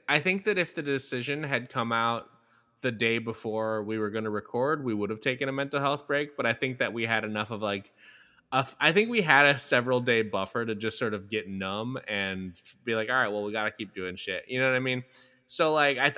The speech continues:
I, I do think that's just a timing one. I think that if this week had timed out a little bit differently, you wouldn't be getting a <laughs> new episode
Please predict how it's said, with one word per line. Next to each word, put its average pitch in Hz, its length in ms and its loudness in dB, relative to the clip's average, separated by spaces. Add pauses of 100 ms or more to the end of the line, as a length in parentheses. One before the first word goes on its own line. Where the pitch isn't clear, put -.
I, 165 280 8
I 185 120 12
do 160 220 4
think 131 240 2
that's 117 160 2
just 104 180 -6
a 98 40 -14
timing 101 400 -2
one. 92 120 -6
I 113 120 2
think 156 220 -2
that 139 100 2
if 123 120 0
this 120 200 0
week 107 220 -4
had 113 200 0
timed 113 300 0
out 120 160 2
a - 20 0
little 127 180 0
bit 127 200 -6
differently, 135 340 -2
you 120 160 0
wouldn't 110 220 -4
be 107 80 -4
getting 107 260 0
a 113 40 -2
<laughs> - 160 -2
new 247 60 8
episode - 380 -2